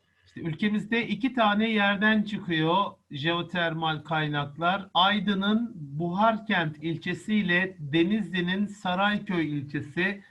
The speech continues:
Ki Sarayköy'de bin dokuz yüz seksen dört yılında bunun fabrikası kurulmuş ve jeotermal o sıcak su buharı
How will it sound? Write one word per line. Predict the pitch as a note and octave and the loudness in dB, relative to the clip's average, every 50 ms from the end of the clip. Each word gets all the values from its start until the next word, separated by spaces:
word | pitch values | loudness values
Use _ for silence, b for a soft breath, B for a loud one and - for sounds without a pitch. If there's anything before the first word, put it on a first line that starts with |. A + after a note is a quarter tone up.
| B B B B B B _ | B B B B B B _
Ki | F#3 - | -10 -6
Sarayköy'de | - G3 G3 G3+ A3 A#3 A3 A3 A3 G3 F3+ D#3+ F3+ F#3+ F#3 | -2 -2 2 4 4 2 4 0 0 0 0 2 0 0 0
bin | F#3 F#3 F#3+ F#3 | 0 -2 -2 0
dokuz | G3+ G3 - - A3 G#3 F3+ F#3+ | -2 -2 -2 -2 -2 -2 0 -2
yüz | G#3+ G#3 - | -4 -6 -6
seksen | - - F#3+ F#3+ - - G3+ G3 F#3+ F#3+ F#3 | -8 -8 -8 -8 -6 -4 -4 -2 -2 -2 -2
dört | F#3+ G#3 A3 G#3+ G#3+ G#3+ | 0 0 0 0 -2 -6
yılında | G3 F3+ E3+ E3 D#3+ D3+ C#3+ E3+ F3+ G3 G3 F#3 D#3+ | -4 -2 -2 -2 -2 -2 0 2 2 2 0 -2 -4
bunun | D#3+ E3+ F3+ F#3 G3 G#3 G#3+ G#3+ - - _ _ _ | -4 -2 0 0 0 -2 -2 -4 -8 -16 _ _ _
fabrikası | - E3+ F3 E3+ E3 F3 G#3 G3 G#3+ F#3 - - D#3+ - | 0 2 2 2 0 -4 -6 -4 -4 -6 -4 -6 -8 -8
kurulmuş | - - E3+ F#3 F#3 F3+ F3 F3 F3+ F#3+ F#3+ F#3+ - - - - _ _ _ _ _ _ _ _ _ _ _ | -4 -4 -2 -2 -2 -2 -2 -2 -2 -4 -4 -6 -10 -14 -16 -20 _ _ _ _ _ _ _ _ _ _ _
ve | C3+ D3 E3+ F3+ F3+ | -2 -2 0 0 0
jeotermal | D3+ - E3 E3 E3 E3+ E3 - G3 F#3+ F#3 F3+ F#3 F#3+ G3+ G3+ G3 F#3+ F#3+ _ _ _ _ _ | -2 -2 0 0 0 0 -2 -2 -2 -2 0 0 0 2 2 2 0 -2 -8 _ _ _ _ _
o | - D#3+ E3 D#3 C#3+ - | -2 -2 -2 -2 -2 -8
sıcak | - - E3+ E3 F3+ F#3+ F#3+ F#3+ - | -10 -8 -6 -2 -2 -2 -2 -4 -6
su | - - G3+ F3+ | -6 -6 -4 -2
buharı | G3 F#3 F3 D#3 C#3+ C3+ C#3+ D#3+ F#3 G3 G3 | 0 0 2 2 2 4 4 4 2 2 -2